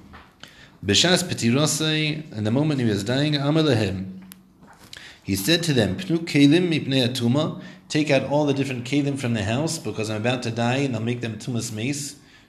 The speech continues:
through an oil. Vechinu Kisei, and prepare a chair, the Chizkiyahu Melech Yehuda Sheba,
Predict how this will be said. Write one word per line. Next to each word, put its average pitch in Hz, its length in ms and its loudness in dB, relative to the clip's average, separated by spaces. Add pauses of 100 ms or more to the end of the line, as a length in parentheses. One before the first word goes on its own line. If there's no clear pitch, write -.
(120)
through 101 160 -2
an 92 100 -2
oil. 104 600 0 (520)
Vechinu 143 760 2
Kisei, 139 880 -2 (100)
and 110 120 -4
prepare 160 380 2
a 135 80 4
chair, 185 440 2
the 127 80 0
Chizkiyahu 139 520 0
Melech 147 220 0
Yehuda 139 400 -2
Sheba, 107 440 0